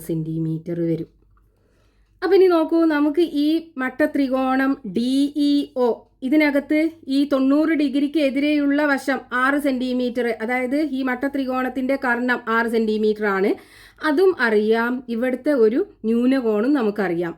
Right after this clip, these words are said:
അൻപത് ഡിഗ്രി. അപ്പൊ ഇവിടെ നമ്മൾ ഏതാ ഉപയോഗിക്കേണ്ടത്? സൈൻ അല്ലേ? നോക്കൂ, എതിർവശമാണ് എച്ച് എന്ന് പറയുന്നത് ഈ അൻപത് ഡിഗ്രിയുടെ. അപ്പൊ sin അൻപത്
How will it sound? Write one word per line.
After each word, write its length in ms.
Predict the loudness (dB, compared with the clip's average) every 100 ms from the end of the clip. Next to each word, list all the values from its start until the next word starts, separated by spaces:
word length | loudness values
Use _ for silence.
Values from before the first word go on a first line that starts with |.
| -2
അൻപത് 280 | 0 0 2 0
ഡിഗ്രി. 240 | -2 -6 -8 -6
അപ്പൊ 120 | 2 2
ഇവിടെ 180 | 4 2
നമ്മൾ 180 | 2 2 2 2
ഏതാ 180 | 2 0
ഉപയോഗിക്കേണ്ടത്? 680 | 0 0 0 -2 -4 -4 -2 -4 -2
സൈൻ 300 | 0 2 2 2
അല്ലേ? 220 | 0 -4 -6 _ _ -8
നോക്കൂ, 220 | -6 -2 -2 -2 -2 0
എതിർവശമാണ് 880 | 2 2 2 2 0 0 -2 0 0 -2
എച്ച് 180 | -2 0
എന്ന് 120 | 0 0
പറയുന്നത് 360 | 0 -4 -4 -6 -6 -6
ഈ 20 | -2
അൻപത് 300 | -2 0 0 0
ഡിഗ്രിയുടെ. 440 | -2 -2 -2 -2 -4 -12 -14
അപ്പൊ 120 | -6 -4 -2
sin 380 | 0 4 6 4 2 -4 -2
അൻപത് 420 | 0 0 0